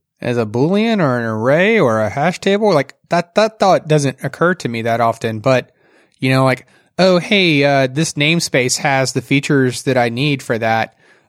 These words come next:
Oh, hey, there's this other cool namespace." Like, how many ti-, honestly, how many times does that happen?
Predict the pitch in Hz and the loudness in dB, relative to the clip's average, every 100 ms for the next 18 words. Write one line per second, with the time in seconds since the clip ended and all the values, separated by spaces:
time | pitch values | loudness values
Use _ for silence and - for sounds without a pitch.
0 | - 220 196 190 233 208 196 208 - 147 | -4 0 2 2 2 2 0 -2 -2 -2
1 | 180 247 - 285 294 311 - 311 - - | 0 -2 0 0 2 0 0 -2 -2 -4
2 | 180 - 262 330 269 233 214 226 - 113 | -4 -2 0 0 0 -2 0 2 0 -4
3 | 92 _ _ - 226 269 285 240 233 196 | -8 _ _ -2 0 0 0 0 -2 -2
4 | 156 170 143 151 - 113 | -2 -2 0 -4 -4 -12